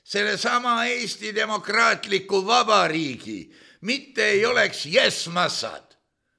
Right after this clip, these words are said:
ja ei laseks end nii ära pörsetada, et on pörsetatud ja, ja tõepoolest siin vilksas ju kuskilt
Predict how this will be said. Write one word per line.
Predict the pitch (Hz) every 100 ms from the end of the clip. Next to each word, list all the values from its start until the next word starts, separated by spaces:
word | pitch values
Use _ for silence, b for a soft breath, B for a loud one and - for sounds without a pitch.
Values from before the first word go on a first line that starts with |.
| _ _ _ _ _ _ _
ja | 139 170
ei | 190
laseks | 214 185 180 - - b b b b
end | 147 190 208
nii | 277 240 -
ära | 269 294 254 180
pörsetada, | 226 196 175 156 - 147 160 160
et | 147 220
on | 226 196 - -
pörsetatud | 226 240 208 156 101 - 110 - 123 113
ja, | 135 131 135 - _ B B B B B B B B B B 131 B B B _ _ 127
ja | 139 151
tõepoolest | 208 202 202 233 214 180 190
siin | 196 185
vilksas | 196 170 - 160 165
ju | 165
kuskilt | 185 170 165 151